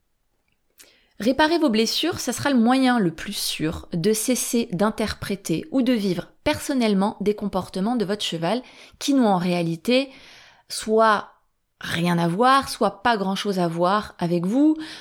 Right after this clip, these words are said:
ou des choses sur lesquelles vous n'avez tout simplement pas de prise.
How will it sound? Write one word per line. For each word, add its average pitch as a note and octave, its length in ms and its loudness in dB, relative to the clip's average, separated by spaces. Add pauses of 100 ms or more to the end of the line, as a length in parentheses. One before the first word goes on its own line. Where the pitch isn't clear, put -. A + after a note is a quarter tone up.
(240)
ou C#4+ 380 2
des G3 220 2
choses C#4+ 260 -4
sur A3 120 -4
lesquelles C4+ 320 2
vous G#3 120 -2
n'avez F#3 240 0
tout B3 100 -10
simplement G#3+ 500 -4
pas G#3 120 -4
de - 100 -20
prise. - 460 -10